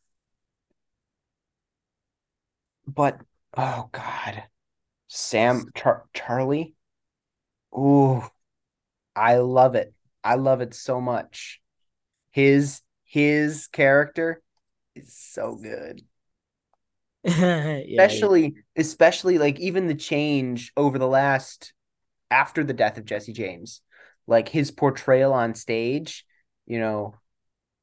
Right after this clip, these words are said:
Speaker 1: gorgeous.
Speaker 2: Yeah, it's very
Speaker 1: Abs-,
Speaker 2: good.
Speaker 1: I mean, I feel like that didn't need narration over it. Um, his,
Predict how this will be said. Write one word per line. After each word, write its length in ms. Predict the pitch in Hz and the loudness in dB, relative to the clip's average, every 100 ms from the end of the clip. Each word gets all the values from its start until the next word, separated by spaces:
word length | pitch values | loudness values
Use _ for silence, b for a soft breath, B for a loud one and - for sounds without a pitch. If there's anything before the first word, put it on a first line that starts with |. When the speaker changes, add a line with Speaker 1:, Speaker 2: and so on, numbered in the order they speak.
| _ _ _ _ _ _ _ _ _ _ _ _ _ _ _ | _ _ _ _ _ _ _ _ _ _ _ _ _ _ _
Speaker 1:
gorgeous. 680 | - 110 123 - - - - _ - | -10 -6 -6 -10 -18 -20 -20 _ -6
Speaker 2:
Yeah, 240 | 127 120 | -2 -2
it's 140 | 107 - | -2 -4
very 220 | 120 117 | -2 0
Speaker 1:
Abs-, 300 | 135 107 110 | 0 -2 -8
Speaker 2:
good. 100 | - _ _ _ 120 | -16 _ _ _ 0
Speaker 1:
I 80 | |
mean, 160 | 143 131 | 0 2
I 140 | 123 139 | 0 0
feel 200 | 185 165 | 2 2
like 180 | 139 | 2
that 200 | 143 143 | 2 2
didn't 340 | 139 127 120 131 | -2 -6 -6 -4
need 280 | 156 160 131 | -4 -4 -4
narration 540 | 113 107 104 104 101 | -2 -2 -4 -6 -10
over 260 | 95 82 73 | -10 -10 -14
it. 140 | - _ _ _ _ _ _ _ _ _ | -16 _ _ _ _ _ _ _ _ _
Um, 440 | 113 107 101 101 107 _ _ _ - | -2 -2 -4 -8 -18 _ _ _ -4
his, 240 | 123 | -4